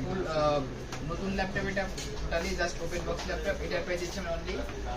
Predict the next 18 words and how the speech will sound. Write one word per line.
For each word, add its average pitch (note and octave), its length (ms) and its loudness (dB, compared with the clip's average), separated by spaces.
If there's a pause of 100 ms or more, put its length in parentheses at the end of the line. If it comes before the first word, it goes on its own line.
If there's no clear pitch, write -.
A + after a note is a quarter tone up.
(140)
আটত্রিশ - 340 0
হাজার D5 200 2
নয়শো E5 200 2
নিরানব্বই B3+ 320 0
টাকা, A#3+ 140 -2
only C#4 160 2
আটত্রিশ A3 280 0
হাজার - 180 0
নয়শো - 200 -2
নিরানব্বই D#3+ 300 -2
টাকার D#3 200 -2
সাথে - 140 -2 (100)
এক E3+ 140 0
মাসের F3 240 0
রিপ্লেসমেন্ট F3 420 -2
গ্যারান্টি E3 300 -2
পাবেন F3+ 200 0 (420)
এবং D#3+ 120 -4